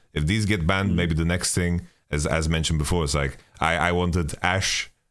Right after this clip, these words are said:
Speaker 1: I, I mentioned that I wanted Ashe Caitlyn to be nerfed, but then maybe Draven is gonna dominate, and then he's gonna be the guy, and then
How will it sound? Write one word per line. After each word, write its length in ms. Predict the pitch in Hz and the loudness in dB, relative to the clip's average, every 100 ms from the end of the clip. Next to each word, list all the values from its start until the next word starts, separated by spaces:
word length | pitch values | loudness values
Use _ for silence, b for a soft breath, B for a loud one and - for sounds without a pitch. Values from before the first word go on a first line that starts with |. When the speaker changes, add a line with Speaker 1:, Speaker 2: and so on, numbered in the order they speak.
| _ _ 73 | _ _ -4
Speaker 1:
I, 280 | 85 - | -2 0
I 20 | 87 | 0
mentioned 340 | 90 85 80 | 0 0 0
that 100 | 78 | 0
I 80 | 80 | 0
wanted 280 | 80 76 80 | 0 0 0
Ashe 260 | 92 - | 0 -2
Caitlyn 420 | - 90 98 101 | -2 0 0 0
to 80 | 95 | 0
be 160 | 85 90 | 0 2
nerfed, 320 | 101 131 - | 0 0 -2
but 140 | 92 | -2
then 540 | 90 104 101 104 101 80 | 0 0 0 -2 -2 -2
maybe 240 | 104 104 | 0 0
Draven 360 | 101 113 107 95 | 2 2 2 0
is 100 | 80 | 0
gonna 160 | 82 71 | 0 0
dominate, 520 | 76 73 69 65 - | 0 0 0 -2 -2
and 80 | 73 | 0
then 120 | 90 | 0
he's 180 | 92 101 | 0 0
gonna 180 | 92 85 | 0 0
be 100 | 78 | 0
the 100 | 69 | 0
guy, 260 | 69 69 65 65 | 0 0 0 0
and 100 | 71 | 0
then 260 | 82 78 | 0 -2